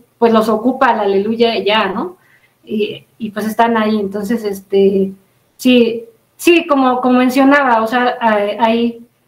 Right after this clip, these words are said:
hay mucho de dónde cortar y, y poco también investigado acerca de estos pliegos. Muchas gracias, muchas gracias.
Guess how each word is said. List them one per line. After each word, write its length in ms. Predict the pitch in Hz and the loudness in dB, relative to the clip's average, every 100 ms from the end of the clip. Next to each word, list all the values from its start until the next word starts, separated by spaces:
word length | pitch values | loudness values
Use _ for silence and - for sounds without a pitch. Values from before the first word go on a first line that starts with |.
| - | -2
hay 140 | 240 | 4
mucho 360 | 262 294 311 294 | 4 4 2 2
de 100 | 233 | 2
dónde 320 | 240 254 254 | 2 0 0
cortar 540 | 220 202 226 233 247 | -2 -2 0 0 -2
y, 440 | 233 202 196 196 - | -8 -6 -4 -4 -6
y 80 | 226 | -10
poco 440 | - 226 233 240 | -2 -2 2 0
también 520 | 208 196 202 202 208 214 | 0 -2 -2 -4 -6 -8
investigado 720 | 202 196 196 214 208 208 214 | -6 -6 -6 -4 -2 0 -2
acerca 380 | 208 196 202 196 | -8 -8 -2 0
de 60 | |
estos 260 | 196 196 - | 0 -4 -16
pliegos. 540 | 190 190 190 _ _ _ _ _ _ _ _ _ _ _ _ _ _ _ _ _ _ _ _ _ _ _ _ _ _ _ _ _ _ _ _ _ - | -4 -4 -4 _ _ _ _ _ _ _ _ _ _ _ _ _ _ _ _ _ _ _ _ _ _ _ _ _ _ _ _ _ _ _ _ _ -10
Muchas 260 | 247 294 | 0 0
gracias, 360 | 247 247 247 220 | 2 2 0 -4
muchas 220 | 233 254 | -4 -4
gracias. 460 | 226 214 - - | -4 -6 -10 -20